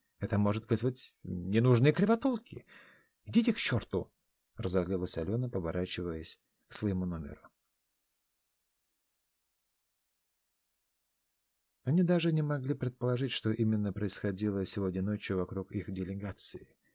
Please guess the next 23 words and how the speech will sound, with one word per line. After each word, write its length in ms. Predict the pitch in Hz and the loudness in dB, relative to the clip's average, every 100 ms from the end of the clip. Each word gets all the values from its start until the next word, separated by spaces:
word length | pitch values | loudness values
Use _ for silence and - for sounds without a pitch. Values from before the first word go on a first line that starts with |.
| _ _ _ _ - | _ _ _ _ 0
Глава 300 | 120 175 196 | 4 6 6
компании 640 | 180 170 147 160 156 147 | 6 4 4 4 4 4
Зухайр 460 | 127 135 135 127 123 | 4 2 4 4 6
Масуди 640 | 120 113 131 123 113 95 - _ _ | 4 2 0 4 4 2 -2 _ _
вернулся 520 | 127 131 131 131 120 120 | 4 6 8 6 6 6
домой 300 | 120 120 113 | 6 6 4
в 80 | |
тревожном 540 | - 117 107 104 110 104 | 4 4 4 2 0 0
ожидании. 680 | 101 98 90 82 78 82 - _ - | 0 -2 -4 -4 -8 -10 -14 _ -2
Он 220 | 117 117 | 2 2
понимал, 440 | 107 117 165 165 | 2 2 2 0
что 160 | 120 - | -2 -4
состоявшийся 880 | - 90 92 90 85 - 85 - 92 | -6 -4 -4 -4 -6 -8 -8 -4 -2
разговор 460 | 87 87 92 127 | -2 -2 0 0
сделал 420 | 110 98 110 110 | -2 0 0 0
его 260 | 107 95 101 - _ - | -2 -2 -6 -8 _ -2
раз 320 | 135 170 - | 0 2 2
и 40 | |
навсегда 440 | 143 127 127 117 123 | 2 2 2 6 6
заложником 640 | 113 113 110 110 - 107 | 6 6 4 2 2 2
молодого 500 | 101 95 92 90 90 | 2 2 0 -2 -2
посланца 560 | 95 90 98 95 - | -4 -4 -2 -2 -4
губернатора. 840 | 90 90 92 92 85 78 - - | -4 -4 -4 -4 -6 -8 -14 -16